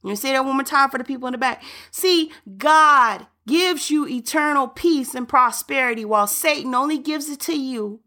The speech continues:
for a very brief moment in time, and then he takes it away and he takes his soul with it. How do you think so many people in Hollywood are dying each and every day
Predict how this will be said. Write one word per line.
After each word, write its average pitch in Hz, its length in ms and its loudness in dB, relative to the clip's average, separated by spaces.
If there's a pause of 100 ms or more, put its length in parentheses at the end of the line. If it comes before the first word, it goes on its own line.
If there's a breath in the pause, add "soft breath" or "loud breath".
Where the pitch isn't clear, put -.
(300 loud breath)
for 262 240 2
a 214 100 -2
very 254 320 0
brief 285 460 -4
moment 269 400 2
in 240 120 -4
time, 233 600 2
and 233 160 -4
then 240 140 -2
he 220 100 -6
takes 277 340 -2
it 233 80 -4
away 220 400 0 (280 loud breath)
and 202 100 0
he 202 80 -4
takes 220 300 -8
his 202 80 -10
soul 202 380 -4
with 190 300 -12
it. - 120 -20 (500 loud breath)
How 320 220 4
do 339 60 2
you 320 220 0
think 302 480 -2
so 269 220 -2
many 277 260 -2
people 254 460 -6
in 220 200 -8
Hollywood 196 960 -4
are 190 380 2
dying 214 540 2
each 220 260 -6
and 202 100 -2
every 180 280 -4
day 196 420 -4